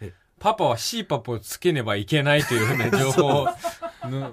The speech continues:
Speaker 2: もう若い若い飲みさんインプットしてるから。
Speaker 1: うん。っていうのがあっ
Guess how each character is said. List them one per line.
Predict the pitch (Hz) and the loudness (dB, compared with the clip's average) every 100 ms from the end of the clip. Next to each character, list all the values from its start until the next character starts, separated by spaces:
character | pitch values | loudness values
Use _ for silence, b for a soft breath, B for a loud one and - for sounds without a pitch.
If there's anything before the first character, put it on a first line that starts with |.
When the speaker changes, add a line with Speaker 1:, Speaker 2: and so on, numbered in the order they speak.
| 117 | -10
Speaker 2:
も | 135 123 | -10 -4
う | |
若 | 120 120 156 | -6 -4 -4
い | 127 | -4
若 | 120 143 | -2 -4
い | 120 | -4
飲 | |
み | 123 | -6
さ | 117 | -4
ん | |
イ | 113 | -6
ン | |
プ | 113 127 | -4 -6
ッ | |
ト | - | -6
し | 101 | -8
て | 101 | -6
る | 92 | -10
か | 87 | -10
ら。 | 90 | -10
Speaker 1:
う | |
ん。 | 95 98 101 98 92 87 80 80 - | -8 -6 -4 -4 -4 -6 -8 -14 -20
っ | - | -12
て | - | -4
い | 104 | -2
う | 98 | -2
の | 95 | -4
が | 87 | -6
あ | |
っ | 87 | -8